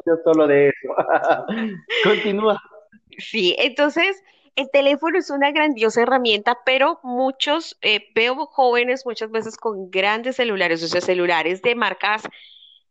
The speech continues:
Speaker 2: que uno diría, "Guau, yo a mi edad o a la edad de esos chicos, dieciocho, veinte años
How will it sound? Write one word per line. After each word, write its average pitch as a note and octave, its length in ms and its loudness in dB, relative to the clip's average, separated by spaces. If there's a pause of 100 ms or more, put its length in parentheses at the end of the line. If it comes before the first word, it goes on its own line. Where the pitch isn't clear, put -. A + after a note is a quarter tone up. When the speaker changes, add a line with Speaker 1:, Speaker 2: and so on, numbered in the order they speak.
(240)
Speaker 2:
que A3 120 -6
uno G#3+ 180 -2
diría, G#3 680 2
"Guau, G3+ 640 -2 (160)
yo F#3+ 140 -4
a - 20 -8
mi G3+ 140 -4
edad G#3+ 300 2 (380)
o G#3 120 0
a G#3 40 2
la F#3+ 100 0
edad F3+ 200 0
de G#3 80 -4
esos G#3+ 200 -8
chicos, - 880 -4
dieciocho, G3+ 760 -4
veinte F#3+ 320 -2
años G3 640 -4